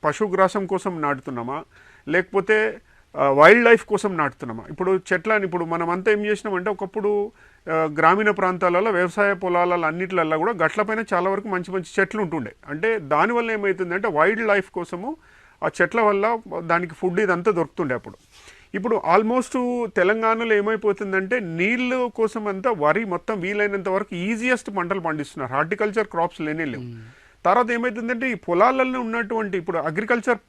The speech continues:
Speaker 1: ఆ, ఎక్కువ చేయడం ఎక్కువ అయిపోయింది. అంటే విస్తీర్ణం పెరిగింది అనమాట. ఉండే ల్యాండ్ ఇంతకుముందు కొంచెం పోరంబోక్ ల్యాండ్ ఉంటుండే,
Speaker 2: Hmm.
Speaker 1: లేకపోతే గ్రేజింగ్ కోసం ఉంటుండే,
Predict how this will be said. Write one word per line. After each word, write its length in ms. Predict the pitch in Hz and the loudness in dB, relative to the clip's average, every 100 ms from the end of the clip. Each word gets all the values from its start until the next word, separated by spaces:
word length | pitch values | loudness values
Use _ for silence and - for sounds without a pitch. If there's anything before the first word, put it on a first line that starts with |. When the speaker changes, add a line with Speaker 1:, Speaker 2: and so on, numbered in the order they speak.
| _ | _
Speaker 1:
ఆ, 160 | 165 170 | -2 0
ఎక్కువ 320 | 170 - 226 - | 0 2 2 4
చేయడం 280 | 196 226 214 | 4 6 2
ఎక్కువ 200 | 185 240 | 2 2
అయిపోయింది. 320 | 175 160 127 | 2 -2 -4
అంటే 180 | 143 214 | -2 -2
విస్తీర్ణం 540 | 165 - 240 226 233 | -4 -4 -2 0 0
పెరిగింది 320 | 180 175 185 156 | -2 -2 -2 -2
అనమాట. 200 | 131 123 | -4 -4
ఉండే 240 | 151 190 | -2 0
ల్యాండ్ 260 | 170 170 160 | 2 0 -2
ఇంతకుముందు 360 | 156 175 180 | -4 -4 -6
కొంచెం 300 | 165 160 165 | -6 -6 -6
పోరంబోక్ 500 | 151 165 170 165 160 | -4 -4 -2 -4 -2
ల్యాండ్ 300 | 156 151 147 | -2 -2 -4
ఉంటుండే, 440 | 147 139 143 147 139 | -6 -6 -2 0 0
Speaker 2:
Hmm. 100 | 147 | -2
Speaker 1:
లేకపోతే 260 | 147 156 | -4 -6
గ్రేజింగ్ 460 | 127 160 190 180 170 | 0 4 4 4 -2
కోసం 300 | 156 160 139 | -4 -4 -6
ఉంటుండే, 380 | 131 131 113 | -6 -6 -8